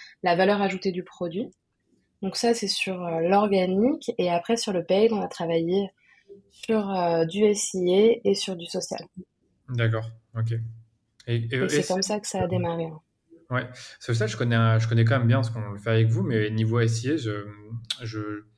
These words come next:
Speaker 2: comment vous êtes positionné là-dessus ? Est-ce que vous avez fait directement du search ou est-ce que vous avez fait deux types de campagnes ? Parce qu'il y avait sûrement de l'intention
Speaker 1: Ouais,
Speaker 2: de recherche et
Speaker 1: search.
Speaker 2: ça va être concurrentiel aussi.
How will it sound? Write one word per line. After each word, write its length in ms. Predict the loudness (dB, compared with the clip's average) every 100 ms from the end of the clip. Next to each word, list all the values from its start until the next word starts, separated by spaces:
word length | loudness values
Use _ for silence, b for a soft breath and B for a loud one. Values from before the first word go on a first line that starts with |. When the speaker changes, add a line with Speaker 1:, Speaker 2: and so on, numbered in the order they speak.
| _ -8
Speaker 2:
comment 180 | -4
vous 160 | -2 -2
êtes 180 | -4 -2
positionné 340 | 0 2 4
là-dessus ? 220 | 4 4
Est-ce 80 | -2
que 80 | -4
vous 60 | -6
avez 100 | -4
fait 120 | -4
directement 340 | -4 -6 -8
du 100 | -8
search 360 | -8 -4 -4 -4
ou 40 |
est-ce 80 | -10
que 80 | -10
vous 60 | -10
avez 80 |
fait 140 | -10 -8
deux 140 | -8
types 160 | -6 -4
de 80 | -4
campagnes ? 340 | -4 -6 -8
Parce 340 | -10 _ _
qu'il 60 | -2
y 40 | 0
avait 80 |
sûrement 240 | 0 0 0
de 40 |
l'intention 300 | 0 0 0
Speaker 1:
Ouais, 60 | -2
Speaker 2:
de 40 |
recherche 280 | -4 -6 -8
et 40 | -6
Speaker 1:
search. 40 | -8
Speaker 2:
ça 60 |
va 100 | -8
être 80 | -8
concurrentiel 460 | -6 -4 -4 -4 -4
aussi. 280 | -4 -8